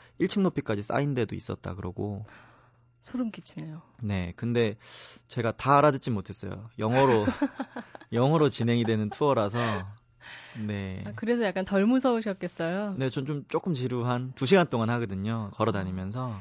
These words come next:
Speaker 2: 생각해보니까 그 뉴올리언스의 그 역사로 봤을 때도 도시 괴담이 꽤 많을 법하네요.
Speaker 1: 음, 그쵸.
Speaker 2: 음.
Speaker 1: 그래서 한 병원에서는 이제 약간 정신병이 있는 의사가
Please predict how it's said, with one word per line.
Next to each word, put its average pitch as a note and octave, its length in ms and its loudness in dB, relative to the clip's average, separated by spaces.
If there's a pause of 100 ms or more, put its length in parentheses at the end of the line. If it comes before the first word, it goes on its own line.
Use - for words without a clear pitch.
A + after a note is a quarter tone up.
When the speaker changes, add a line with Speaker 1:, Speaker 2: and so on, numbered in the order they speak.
(100)
Speaker 2:
생각해보니까 D4 680 2
그 C4+ 120 0
뉴올리언스의 A#3+ 840 2
그 G3 180 -2
역사로 C4 680 2
봤을 G#3 340 -6
때도 G#3+ 680 -2
도시 A3+ 380 0
괴담이 G#3 440 0
꽤 D#4 120 -2
많을 F#3+ 380 0
법하네요. G#3 880 -2
Speaker 1:
음, B2+ 240 -16
그쵸. F#2+ 500 -8
Speaker 2:
음. E3 480 -8 (140)
Speaker 1:
그래서 A#2+ 280 0 (300)
한 G3 220 2
병원에서는 B2+ 1120 2 (140)
이제 G2 200 -4
약간 C#3 600 0 (200)
정신병이 C#3+ 1000 0
있는 B2 420 0
의사가 A2 680 -2